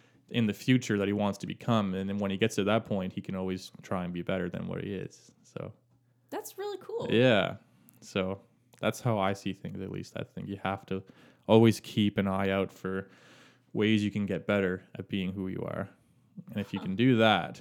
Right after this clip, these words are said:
Speaker 1: then you'll always have something to chase after. 'Cause once you lose something, once you lose that desire, that fire inside you, I find that,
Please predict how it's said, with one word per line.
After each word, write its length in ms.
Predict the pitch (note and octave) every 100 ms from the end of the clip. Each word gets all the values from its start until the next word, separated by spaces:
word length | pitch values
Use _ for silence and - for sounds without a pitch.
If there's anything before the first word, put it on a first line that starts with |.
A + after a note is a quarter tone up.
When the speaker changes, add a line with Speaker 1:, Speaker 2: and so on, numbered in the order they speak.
| - -
Speaker 1:
then 440 | G2+ F#2+ F2+ F2+
you'll 160 | F#2+ G2+
always 200 | G2 -
have 100 | G#2+
something 240 | G2 F#2+
to 60 | F#2
chase 280 | - F#2 F#2
after. 380 | F2+ - A#1+
'Cause 200 | - G2
once 220 | A2+ B2+ A2
you 100 | G#2
lose 320 | A#2 A#2 A2
something, 440 | - G#2 - F#2 G2+ _ _ _ _ _
once 260 | B2 C3+ -
you 320 | A2 G#2 G#2 _ F4+
lose 400 | A2+ A2+ A2+ G#2
that 160 | G2
desire, 560 | G#2 G2+ G#2 G#2 G2+ G2
that 200 | G2 F2
fire 460 | - G2 G2 G#3 F#2
inside 400 | - - F#2 F#2
you, 160 | F#2
I 60 | F#2+
find 420 | - F#2+ F#2+ F#2+
that, 240 | F2+ F2+